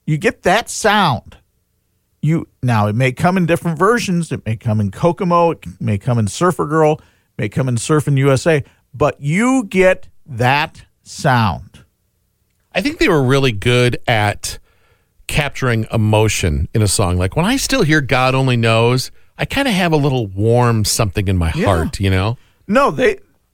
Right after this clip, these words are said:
Speaker 1: but with that sound, they were able to either, you know, excite you, cheer you up, make you melancholy,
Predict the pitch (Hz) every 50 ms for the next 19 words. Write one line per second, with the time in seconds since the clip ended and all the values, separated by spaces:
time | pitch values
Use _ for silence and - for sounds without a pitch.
0 | _ _ _ _ - 160 151 139 117 110 127 127 190 190 185 208 240 - - 220
1 | 214 - - - - 240 240 247 220 180 180 180 175 156 175 170 165 160 160 156
2 | - - - 147 185 185 - 190 170 147 - 160 139 - 170 170 165 139 156 147
3 | 143 131 123 123 - - _ _ _ _ _ _ - 127 110 98 92 - _ _
4 | - - - - - 214 220 247 247 - - - 208 208 202 202 190 175 - _
5 | _ _ _ _ _ - - 214 220 220 208 196 180 170 165 156 151 147 - _
6 | _ _ _ _ _ _ _ _ _ _ _ - 139 165 190 185 - 196 190 175
7 | 170 165 160 160 156 151 151 151 - 143 139 139 131 131 131 127